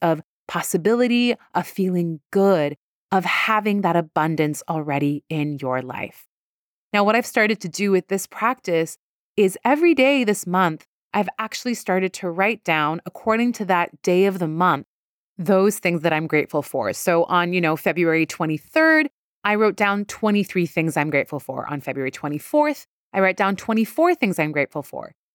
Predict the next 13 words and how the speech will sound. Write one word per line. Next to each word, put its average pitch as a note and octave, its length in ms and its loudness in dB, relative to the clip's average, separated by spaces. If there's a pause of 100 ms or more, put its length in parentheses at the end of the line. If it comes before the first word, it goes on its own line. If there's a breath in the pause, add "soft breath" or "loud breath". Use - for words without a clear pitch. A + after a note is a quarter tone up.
(140)
And B3+ 300 2
I C#4+ 100 0
don't D#4 360 2
do C4+ 160 2
a B3 60 4
manifestation F#3+ 720 -2
list E3+ 260 -4
every E3 220 0
day, E3+ 340 2
but - 200 -4
what F#3+ 160 2
I F#3 100 2
found G#3+ 580 0